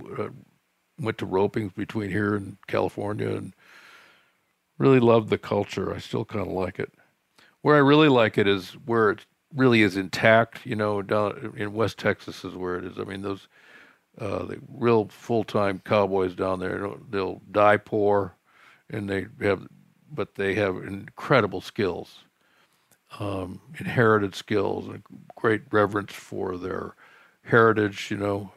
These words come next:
and it makes them indifferent to the fact that they'll never own anything. Uh,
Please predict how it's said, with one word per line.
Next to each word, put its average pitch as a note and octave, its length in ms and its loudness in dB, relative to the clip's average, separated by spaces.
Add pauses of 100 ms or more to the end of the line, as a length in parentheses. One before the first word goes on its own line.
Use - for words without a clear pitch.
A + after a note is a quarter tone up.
(140)
and G2+ 420 -2
it - 80 -18
makes G#2+ 240 -4
them G2 140 -6
indifferent G#2 600 0
to - 60 -10
the - 100 -10
fact F2+ 360 -2
that G2 160 -14
they'll G2 160 -4
never G2 320 -4
own F#2 220 -8
anything. F2+ 420 -14 (1300)
Uh, G2 200 -8